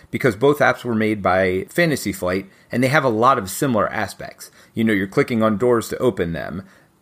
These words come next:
The app controls the A I. Unlike Mansions of Madness, which I think is more heavily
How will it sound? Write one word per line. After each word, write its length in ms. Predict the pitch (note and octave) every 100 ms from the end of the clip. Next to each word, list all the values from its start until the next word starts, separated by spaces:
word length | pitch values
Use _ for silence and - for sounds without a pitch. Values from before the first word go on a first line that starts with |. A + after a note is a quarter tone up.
| -
The 500 | G#2+ G#2+ G2+ G2+ - A#2
app 240 | A#2+ -
controls 460 | A#2 A2 A#2 A2+ G2+
the 180 | G#2+
A 220 | F2+ G2 G2+
I. 360 | G2 B1 - - _ _ _ _ _ _
Unlike 340 | F#3+ G3 F3 E3
Mansions 360 | D#3+ D#3+ A#2
of 60 | G#2+
Madness, 400 | C3+ B2+ F#2 -
which 140 | A2
I 60 | G2
think 200 | D#3 C#3
is 160 | A#2+
more 280 | A#2 A#2+ A2
heavily 800 | F#2+ - B2+ B2 A#2+ A2+ A2+ -